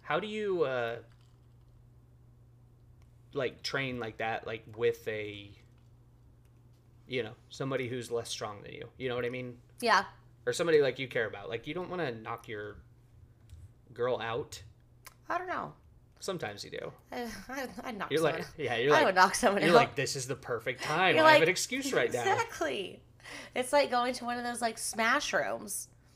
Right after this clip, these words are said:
Speaker 2: You're like, "I'm just letting all my aggression out." Like, "Oh, sorry, I popped you in the face." It's part of the plan.
Speaker 1: But yeah, so during Susie's, I was preparing the walking tacos. I don't really remember too much memorable.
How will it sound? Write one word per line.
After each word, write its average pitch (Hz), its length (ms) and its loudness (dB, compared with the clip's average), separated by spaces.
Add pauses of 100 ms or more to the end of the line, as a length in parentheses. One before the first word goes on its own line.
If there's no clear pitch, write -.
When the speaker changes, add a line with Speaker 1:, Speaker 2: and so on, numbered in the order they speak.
(640)
Speaker 2:
You're 202 120 -6
like, 208 180 -2
"I'm 311 220 2
just 226 160 -8
letting 160 180 -4
all 165 80 -8
my 202 140 -6
aggression 277 580 -2
out." - 320 0 (420)
Like, 220 220 -12
"Oh, 294 140 -6
sorry, 294 340 0
I 180 40 0
popped - 500 -4
you - 40 -10
in 247 40 -8
the 254 60 -10
face." - 600 -8 (520)
It's 370 180 -2
part 202 280 -6
of 233 120 -12
the 254 60 -12
plan. 240 520 -10 (480)
Speaker 1:
But 127 260 0
yeah, 135 200 2
so 131 180 -4 (480)
during 170 320 2
Susie's, 135 480 -4
I 123 160 0
was 117 160 0
preparing 113 400 -6
the 107 60 -8
walking 107 300 -8
tacos. 107 420 -8
I - 20 -8
don't 117 140 -8
really 113 180 -6
remember 113 340 -8
too 135 140 -12
much 139 320 -10 (320)
memorable. 143 480 -6